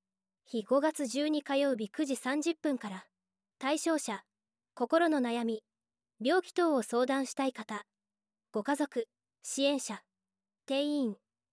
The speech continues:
各三組一組四十五分間、事前予約制。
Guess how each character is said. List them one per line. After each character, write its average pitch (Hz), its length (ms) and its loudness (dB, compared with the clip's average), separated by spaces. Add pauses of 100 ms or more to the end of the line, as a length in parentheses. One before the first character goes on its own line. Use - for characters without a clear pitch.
(180)
各 320 200 -2
三 285 280 0
組 285 220 0
一 285 220 0
組 226 280 0
四 285 200 2
十 269 200 0
五 196 120 -4
分 277 200 -2
間、 202 220 -8 (520)
事 214 160 -6
前 285 180 2
予 269 120 2
約 269 180 -2
制。 240 320 -8